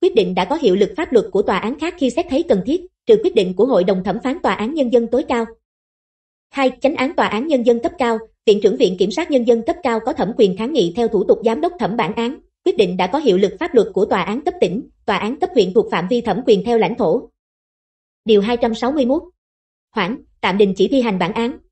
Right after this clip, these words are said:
quyết định đã có hiệu lực pháp luật. Một, người có thẩm quyền kháng nghị bản án, quyết định đã có hiệu lực pháp luật của tòa án có quyền hoãn thi hành bản án, quyết định để xem xét việc kháng nghị theo thủ tục giám đốc thẩm. Thời hạn hoãn không quá không ba tháng. Đối với quyết định về phần dân sự trong bản án,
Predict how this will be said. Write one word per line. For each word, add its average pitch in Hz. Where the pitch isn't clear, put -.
quyết 359
định 180
đã 185
có 269
hiệu 226
lực 190
pháp 311
luật. 208
Một, 220
người 226
có 277
thẩm 233
quyền 202
kháng 262
nghị 214
bản 185
án, 247
quyết 370
định 190
đã 185
có 302
hiệu 226
lực 196
pháp 320
luật 220
của 202
tòa 202
án 214
có 285
quyền 208
hoãn 190
thi 262
hành 190
bản 180
án, 247
quyết 349
định 185
để 196
xem 233
xét 320
việc 196
kháng 262
nghị 175
theo 233
thủ 208
tục -
giám 233
đốc 349
thẩm. 196
Thời 208
hạn 190
hoãn 202
không 240
quá 233
không 226
ba 214
tháng. 220
Đối 269
với 311
quyết 381
định 185
về 202
phần 196
dân 233
sự 180
trong 220
bản 185
án, 240